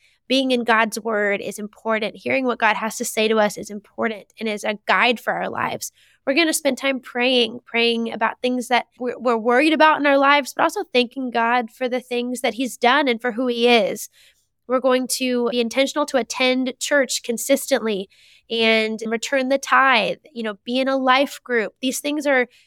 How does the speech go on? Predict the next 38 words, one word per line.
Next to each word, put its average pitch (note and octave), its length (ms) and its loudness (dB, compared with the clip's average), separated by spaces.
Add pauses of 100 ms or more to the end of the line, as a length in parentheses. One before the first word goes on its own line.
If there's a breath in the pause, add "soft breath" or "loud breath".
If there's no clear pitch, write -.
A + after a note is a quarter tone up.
(520 soft breath)
habits D4 520 2
that B3+ 140 4
we C4 100 0
can A#3+ 180 -2
form A3+ 680 -2
that G#3 260 0
grow B3 220 4
our B3+ 160 6
relationship A3+ 600 -2
with A3 180 -10
God. G#3+ 360 2
But A3 180 -8
then A3+ 280 0
when A3 240 -6
we C#4 200 2
are A3 320 4 (340 loud breath)
then A3 460 0
encouraging A3+ 760 -2
our G3 120 -4
students, G#3 360 -8
"Okay, D4 240 0
read C4 200 -2
your C4+ 100 -2
Bible," A3+ 540 4 (580)
we C#4+ 280 4
are C#4+ 80 4
saying, A#3 320 0
"And A3+ 180 0
this C4+ 180 0
morning D#4 320 0
I C4 180 2
read A3 580 2 (340)
in D#4 120 -2
Ephesians." D#4 580 0
You C4+ 100 2
know, B3+ 140 6
we're, C4 240 6
we're C4 280 4